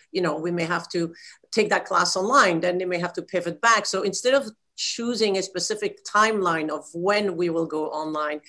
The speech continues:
we decided to stay more fluid and, uh, depending on the situation in each class, um, take it online or bring back. We are reducing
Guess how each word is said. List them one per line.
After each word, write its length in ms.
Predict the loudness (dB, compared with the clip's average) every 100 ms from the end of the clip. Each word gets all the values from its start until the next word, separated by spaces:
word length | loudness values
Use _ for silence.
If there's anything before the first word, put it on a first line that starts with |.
| -20 -10
we 160 | -4 -2
decided 500 | -2 0 2 2 0
to 80 | -4
stay 460 | -6 -4 -2 0
more 400 | 0 0 2 0
fluid 540 | -2 -4 2 4 2 0
and, 300 | -2 0 -2 -6 -20 -20 _ _ 2
uh, 240 | 6 6
depending 480 | 4 0 2 4 4
on 80 | 2
the 60 |
situation 580 | -2 -4 -2 0 0 0
in 80 | 0
each 220 | -2 -4
class, 560 | 0 2 4 2 0 -6 -14 -12
um, 560 | -2 2 2 2 -2 -8 _ -16 -16 _ -2
take 200 | 0 2
it 100 | 0
online 520 | 2 2 2 2 -2
or 200 | -4 -4
bring 260 | -2 -4 0
back. 300 | 0 0 0
We 160 | 2
are 100 | 2
reducing 560 | 0 -2 -2 0 0